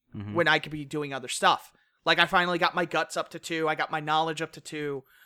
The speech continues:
Speaker 2: uh, 'cause I've been just trying to work that stuff up.
Speaker 1: Mm-hmm.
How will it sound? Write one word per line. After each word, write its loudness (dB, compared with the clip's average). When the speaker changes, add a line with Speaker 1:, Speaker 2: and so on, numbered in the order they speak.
Speaker 2:
uh, 4
'cause -6
I've -2
been -2
just -8
trying -4
to -6
work -4
that -2
stuff -4
up. 6
Speaker 1:
Mm-hmm. -6